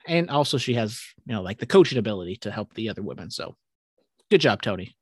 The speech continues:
or Kenny or whoever's running the women's division. Good for them. Uh, then in the main event, M J F defeats Dante Martin to retain, or I guess get a new Dynamite Diamond ring. I touched on it a little bit, but I did think the match was quite good. Finish was,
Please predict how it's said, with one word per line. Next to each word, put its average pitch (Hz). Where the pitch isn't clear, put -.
or 101
Kenny 101
or 92
whoever's 101
running 101
the 101
women's 101
division. 95
Good 131
for 98
them. 78
Uh, 151
then 202
in 202
the 196
main 185
event, 170
M 170
J 165
F 156
defeats -
Dante 139
Martin 127
to 107
retain, 175
or 123
I 113
guess 117
get 117
a 107
new 131
Dynamite 123
Diamond 113
ring. 170
I 123
touched -
on 165
it 151
a 135
little 139
bit, 139
but 160
I 135
did 240
think 190
the 151
match 131
was 127
quite 123
good. 120
Finish 123
was, 107